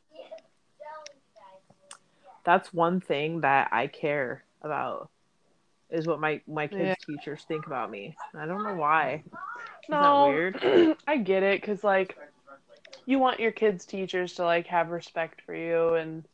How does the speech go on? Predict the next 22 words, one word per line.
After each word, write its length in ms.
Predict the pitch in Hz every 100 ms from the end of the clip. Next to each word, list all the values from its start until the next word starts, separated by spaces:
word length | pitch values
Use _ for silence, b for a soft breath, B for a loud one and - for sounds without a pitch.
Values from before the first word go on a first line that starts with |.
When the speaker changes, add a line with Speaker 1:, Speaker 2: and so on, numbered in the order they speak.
| _ _ _ _ _
Speaker 2:
have 200 | - 180
a 40 | 180
good 220 | 180 170
impression 520 | 170 - 165 160 170
of 120 | 165
you 180 | 165 165
because 560 | 160 165 165 165 160 170
you 100 | 175
have 160 | 165
to 120 | - 165
see 220 | - 165
them 180 | 165 165
all 140 | 156
the 80 | 160
time 400 | 165 160 160 160
and 120 | 160
you 60 | 165
don't 220 | 165 -
want 240 | 160 160
them 240 | 165 165 160
to 140 | 160 151
think 160 | 156